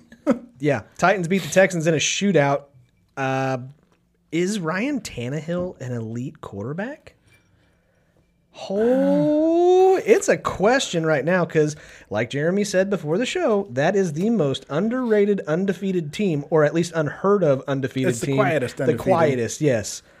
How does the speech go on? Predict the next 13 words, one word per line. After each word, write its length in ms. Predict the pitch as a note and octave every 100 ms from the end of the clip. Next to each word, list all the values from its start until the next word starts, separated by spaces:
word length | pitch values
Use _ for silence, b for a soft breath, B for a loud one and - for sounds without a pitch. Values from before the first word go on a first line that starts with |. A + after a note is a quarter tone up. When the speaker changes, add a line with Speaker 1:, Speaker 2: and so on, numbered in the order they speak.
| b b b _
Speaker 2:
Um, 300 | F3+ G3+ G3
Speaker 1:
Is 280 | E3 A#3 D4
Tannehill 760 | - - A3+ D4 G3 F#3 E3 -
elite? 580 | D#3 D3+ G#3+ A#3 - - _ -
He 260 | - A3
threw 420 | A#3 A3+ G3 E3+
four 240 | D3+ D3+ A#3+
touchdowns 640 | A3 G3 - D#3+ D#3 D3+
and 160 | C#3 B2
three 280 | - D#3 F3
hundred 320 | E3+ E3+ C#3
sixty-four 640 | - D#3 - D#3+ - D3 C#3
yards. 1120 | A#2 B2 A#2 A2+ A2+ A2+ G#2 D#2+ - -